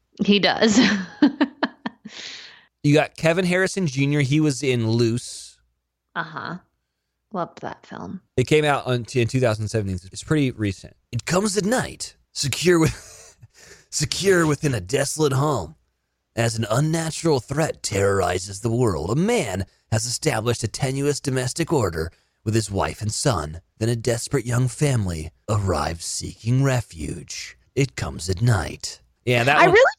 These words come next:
Speaker 1: feel like if you need some extra cash, you could narrate movie trailers.
Speaker 2: Thank you for saying that.
Speaker 1: <laughs>
Speaker 2: You know what's funny is a lot of people D M me saying to stop doing the fucking
Speaker 1: Oh.
Speaker 2: voice.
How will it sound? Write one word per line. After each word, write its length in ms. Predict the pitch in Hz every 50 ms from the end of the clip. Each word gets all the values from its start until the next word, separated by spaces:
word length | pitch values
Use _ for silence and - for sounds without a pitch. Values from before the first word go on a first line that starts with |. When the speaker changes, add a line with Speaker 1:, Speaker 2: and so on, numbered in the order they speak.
| - -
Speaker 1:
feel 100 | 392 359
like 140 | 349 277 277
if 120 | 302 233 226
you 140 | 226 254
need 160 | 262 277 277 254
some 140 | 247 226
extra 300 | 220 214 214 - 226 214
cash, 440 | 214 220 202 190 185 185 202 - -
you 160 | 202 214 214 202
could 380 | 208 - 214 196 196 196 - -
narrate 580 | 185 196 196 196 180 175 170 170 165 156 147 139
movie 260 | 165 160 156 151 147
trailers. 640 | 147 - 131 104 - 82 85 - - - - - _ _ _ _
Speaker 2:
Thank 300 | - 190 156 120 - -
you 60 | 104 101
for 140 | 120 147
saying 420 | 143 - - 165 - - 85 82 80
that. 320 | 82 80 - 151 147 143 - _ _ _ _
Speaker 1:
<laughs> 100 | 349 349 - _ -
Speaker 2:
You 140 | 131 135 135
know 100 | 143 156
what's 180 | 160 165 - -
funny 480 | - - 196 143 107 87 82 85 85 - _ _ _ _ _ _ _ -
is 180 | 120 123 113
a 40 | 127
lot 220 | 123 123 131 139 151
of 80 | 156 -
people 320 | - 143 143 135 156 156
D 280 | 139 123 143 156 160 170
M 180 | 165 151 117
me 120 | 101 90 90
saying 360 | - - - 110 95 92 101
to 60 | 104 104
stop 480 | - - - - - 98 92 90 - -
doing 240 | - 78 78 87
the 60 | 95 92
fucking 420 | - - - - 254 165 - 101
Speaker 1:
Oh. 20 | 110
Speaker 2:
voice. 640 | 113 147 175 160 98 78 65 - - - - -